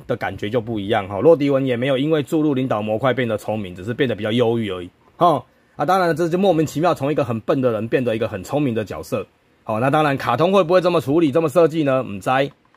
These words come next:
好，还是要看孩之宝。哦，那背板呢，就是可能是电影里面的某个场景吧。哦，就是赛博坦、赛博坦的一个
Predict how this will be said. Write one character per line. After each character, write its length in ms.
好， 140
还 140
是 100
要 100
看 160
孩 120
之 160
宝。 180
哦， 80
那 120
背 260
板 260
呢， 400
就 140
是 240
可 140
能 100
是 100
电 220
影 80
里 80
面 140
的 100
某 220
个 120
场 240
景 220
吧。 220
哦， 40
就 100
是 20
赛 180
博 140
坦、 260
赛 160
博 100
坦 200
的 160
一 20
个 260